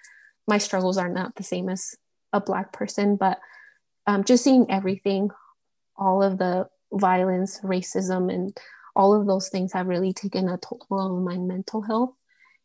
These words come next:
And, um, but, you know, I, I looked for resources to get the help that I needed. I started therapy, which is something super important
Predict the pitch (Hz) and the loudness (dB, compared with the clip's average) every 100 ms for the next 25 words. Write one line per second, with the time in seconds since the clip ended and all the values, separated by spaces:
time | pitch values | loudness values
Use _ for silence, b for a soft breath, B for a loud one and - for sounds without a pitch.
0 | _ 196 180 180 247 - _ - 190 180 | _ -2 0 0 -2 -8 _ -2 -2 0
1 | 185 185 _ - 214 202 - 233 226 196 | -4 -8 _ 0 4 4 6 8 8 8
2 | 202 - 190 190 185 - B B B _ | 2 2 2 2 0 -2 B B B _
3 | - 190 190 214 233 - 233 226 220 233 | 2 4 6 4 4 4 6 6 4 2
4 | 226 233 226 - - - 220 196 190 190 | 2 2 2 0 -10 -2 2 2 0 -2
5 | 185 185 202 196 202 202 196 202 208 _ | -2 0 2 2 2 2 2 0 -2 _
6 | - 202 - 185 180 185 180 190 247 269 | -2 -2 2 0 2 2 0 2 2 2
7 | - _ - b b b _ - 220 220 | 0 _ -20 b b b _ 0 2 2
8 | 196 196 196 196 196 185 _ _ - - | 0 2 0 2 0 -2 _ _ -2 2
9 | 220 202 202 202 190 190 226 | 4 4 4 2 0 2 -2